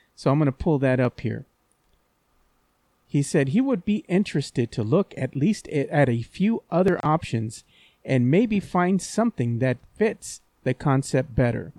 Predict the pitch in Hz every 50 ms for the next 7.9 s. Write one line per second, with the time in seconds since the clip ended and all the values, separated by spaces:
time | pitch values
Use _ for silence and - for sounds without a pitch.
0 | _ _ _ _ _ _ _ _ _ _ - - 151 151 165 202 185 196 - -
1 | - 180 196 277 254 208 151 131 135 - 127 131 127 - - - 120 110 113 110
2 | 123 139 - _ _ _ _ _ _ _ _ _ _ _ _ - 131 131 135 139
3 | 135 135 - 190 185 190 185 - 196 165 156 139 135 - - 131 123 147 170 185
4 | 185 165 139 127 123 123 117 113 117 110 156 240 285 269 165 156 143 135 139 123
5 | 123 120 120 123 143 165 170 156 127 123 131 131 123 156 233 202 131 127 123 120
6 | - - 123 117 120 131 180 _ _ _ _ _ _ _ _ _ - 139 139 131
7 | 131 - - 185 220 247 226 208 - - 170 143 135 139 143 143 143 147